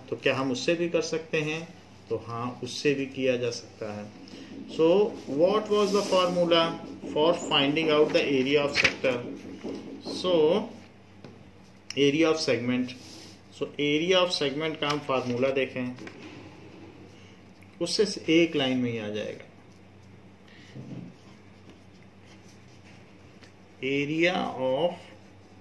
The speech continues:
segment। वैसे ये फार्मूला भी चलता है और इस पे मार्क्स मिल जाते हैं।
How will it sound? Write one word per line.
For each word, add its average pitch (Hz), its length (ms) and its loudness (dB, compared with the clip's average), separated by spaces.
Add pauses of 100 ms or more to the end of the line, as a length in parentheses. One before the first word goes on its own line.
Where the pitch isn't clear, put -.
(100)
segment। 117 600 -6
वैसे 147 340 2 (240)
ये 160 180 6
फार्मूला 151 580 2
भी 160 140 2
चलता 127 500 0
है 139 180 0 (800)
और 117 320 -4 (160)
इस - 80 -16
पे 139 180 -2
मार्क्स 120 360 -2
मिल 117 200 0
जाते 104 280 -4
हैं। 104 140 -6